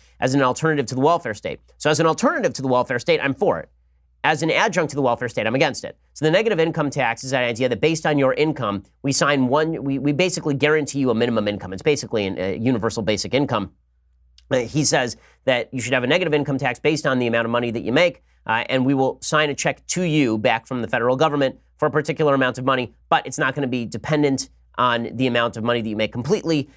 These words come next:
and it's also not going to require that you, uh, be single, for example, that you're a single mother,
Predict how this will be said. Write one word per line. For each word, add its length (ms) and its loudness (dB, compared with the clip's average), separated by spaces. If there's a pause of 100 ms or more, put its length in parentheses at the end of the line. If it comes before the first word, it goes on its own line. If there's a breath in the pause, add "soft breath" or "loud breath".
and 120 0
it's 100 -2
also 220 2
not 220 2
going 240 0
to 400 -2 (120)
require 500 2
that 160 -4
you, 400 -4 (120)
uh, 160 -6
be 220 -8
single, 420 2
for 140 -2
example, 380 0
that 100 -2
you're 80 -6
a 20 -6
single 200 -2
mother, 380 2